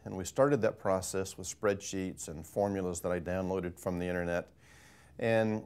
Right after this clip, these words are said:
I learned very quickly that that was a very difficult, very hazardous process.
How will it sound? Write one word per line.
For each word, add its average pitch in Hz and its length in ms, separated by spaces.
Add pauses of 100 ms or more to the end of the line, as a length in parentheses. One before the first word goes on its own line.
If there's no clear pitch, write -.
(100)
I 123 80
learned 120 300
very 139 220
quickly 147 460
that 92 180
that 104 160
was 92 200
a 98 120
very 110 300
difficult, 101 520
very 92 240
hazardous 90 460
process. - 640